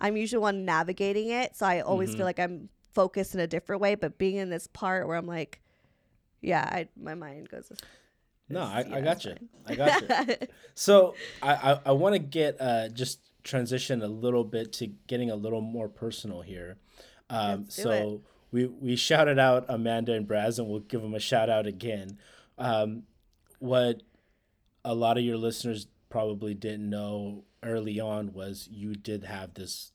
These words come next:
Speaker 2: this boyfriend who I believe was given the name Chris. Is that correct?
Speaker 1: That's my boyfriend now, but that was his, uh,
Speaker 2: That's his,
Speaker 1: that was,
Speaker 2: like,
Speaker 1: that was his
Speaker 2: yeah.
Speaker 1: code name, yeah.
Speaker 2: Code name. There we go. Code
Speaker 1: Yeah,
Speaker 2: name.
Speaker 1: yeah, yeah, yeah,
Speaker 2: So,
Speaker 1: yeah.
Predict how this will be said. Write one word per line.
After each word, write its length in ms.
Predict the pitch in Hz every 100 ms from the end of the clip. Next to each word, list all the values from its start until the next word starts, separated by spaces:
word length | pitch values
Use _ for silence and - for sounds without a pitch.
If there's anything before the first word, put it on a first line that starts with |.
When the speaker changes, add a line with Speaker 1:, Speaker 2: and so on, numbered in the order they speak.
| _
Speaker 2:
this 160 | 101 -
boyfriend 580 | - 101 101 110 104 101
who 280 | 110 107 104 - _ _
I 80 | 98
believe 600 | 92 107 107 120 123 120
was 380 | 107 104 104 101 - _
given 240 | - 117 117
the 100 | 110
name 300 | 113 110 101
Chris. 420 | - 135 190 -
Is 80 | 135
that 160 | 131 127
correct? 420 | - 175 202 - _ _ _ _ _ _ _ _ _ _ _ _ _ -
Speaker 1:
That's 300 | 233 233 233
my 100 | 233
boyfriend 380 | 214 202 202 202
now, 140 | 185 180
but 80 |
that 120 | 190 180
was 160 | 202
his, 280 | - 196 185
uh, 40 | -
Speaker 2:
That's 720 | 175 165 151 160 143 139 139
his, 80 | 151
Speaker 1:
that 80 |
was, 60 | 143
Speaker 2:
like, 220 | 143 123 -
Speaker 1:
that 120 | 214
was 140 | 220
his 100 | 127
Speaker 2:
yeah. 220 | 143 135
Speaker 1:
code 240 | 127 233 226
name, 320 | 202 180 175
yeah. 220 | 185 180
Speaker 2:
Code 260 | 165 185 170
name. 260 | 156 123
There 160 | 110 151
we 100 | 131
go. 140 | 101 90
Code 220 | 143 131
Speaker 1:
Yeah, 80 | -
Speaker 2:
name. 80 | -
Speaker 1:
yeah, 240 | 180 175
yeah, 200 | 165 165
yeah, 60 | 156
Speaker 2:
So, 420 | 147 147 139
Speaker 1:
yeah. 80 | 127